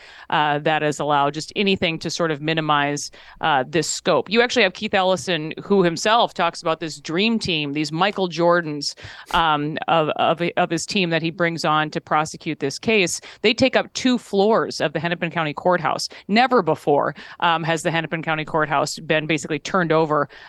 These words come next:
uh, to the prosecution. These are, you know, supposed to be the walls of justice, if you will. Um, but they're bragging about this as, um, you know, <laughs> as the city, in my opinion, continues to burn, uh, to this day.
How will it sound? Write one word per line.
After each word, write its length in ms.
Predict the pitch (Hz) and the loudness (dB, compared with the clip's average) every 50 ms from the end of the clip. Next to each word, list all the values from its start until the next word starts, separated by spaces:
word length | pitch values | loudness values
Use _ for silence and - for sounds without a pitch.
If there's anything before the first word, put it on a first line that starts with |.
| - | -2
uh, 140 | - 156 160 | 0 0 0
to 140 | - - 170 | 2 2 0
the 60 | 165 | 0
prosecution. 760 | - - 175 160 147 - 156 - - 175 170 - - 165 147 | 2 2 0 0 0 -2 -6 -4 -2 -2 -2 0 -2 -2 -2
These 180 | 151 160 156 156 | -2 -2 0 0
are, 80 | 165 156 | 0 0
you 120 | 147 147 | 0 -2
know, 80 | 147 139 | -4 -2
supposed 200 | - 180 170 - | -2 -4 -4 -2
to 40 | |
be 80 | 165 156 | -2 0
the 80 | 156 143 | 0 0
walls 400 | 139 165 160 156 156 160 - 151 | 2 4 4 4 4 2 0 -2
of 80 | 139 | -8
justice, 580 | - - 160 160 165 - - - 135 120 - - | -2 2 2 2 2 0 -4 -4 -6 -4 -4 -4
if 160 | 147 - - | -4 -4 -2
you 100 | 156 143 | -2 0
will. 300 | 135 139 127 127 147 - - - - - - - _ | 2 2 2 0 -2 -4 -8 -16 -20 -20 -20 -4 _
Um, 280 | 170 160 156 160 160 151 | 0 2 2 2 2 0
but 100 | 180 165 | 0 0
they're 120 | 202 214 | 0 0
bragging 480 | 175 160 156 165 185 240 254 277 208 160 | 2 2 4 4 4 4 2 2 2 2
about 260 | 135 139 139 139 - | 2 2 2 2 0
this 320 | - 139 139 - - - - - | 0 -2 -2 -2 -4 -10 -8 -4
as, 360 | - 147 147 139 147 151 - - | -2 0 0 0 0 -2 -4 -2
um, 500 | - 143 143 135 139 147 147 139 135 - - - | 0 2 2 2 0 0 -2 -6 -8 -10 -12 -6
you 140 | - 170 | -2 0
know, 180 | 151 139 139 147 - - - - - - - | 0 0 0 -2 -4 -4 -4 -4 -4 -4 -4
<laughs> 360 | - 165 - - - - - | -4 -4 -4 -6 -10 -4 -2
as 120 | 202 202 170 | 0 0 0
the 100 | - 190 | 0 0
city, 340 | - 247 240 220 202 185 - - 85 - - 180 - - | 2 4 4 4 4 2 2 0 -2 -4 -6 -10 -4 -2
in 120 | 202 185 | -2 0
my 160 | 185 175 185 | 2 2 2
opinion, 440 | 190 185 - 175 156 156 156 156 143 | 2 0 0 -2 -2 -2 -4 -4 -4
continues 440 | - 170 156 - 170 165 160 156 147 | -6 -6 -4 -2 -2 0 0 0 -2
to 100 | - 160 | -4 -6
burn, 400 | 147 151 147 160 160 160 156 143 - - - - _ - | -4 0 0 2 2 0 0 -2 -6 -10 -18 -18 _ -2
uh, 220 | - 156 156 156 - _ _ - | 0 0 0 -2 -4 _ _ -2
to 100 | 202 175 | 0 0
this 140 | 156 160 | 0 -2
day. 260 | - 160 156 - - | 0 0 -2 -2 -2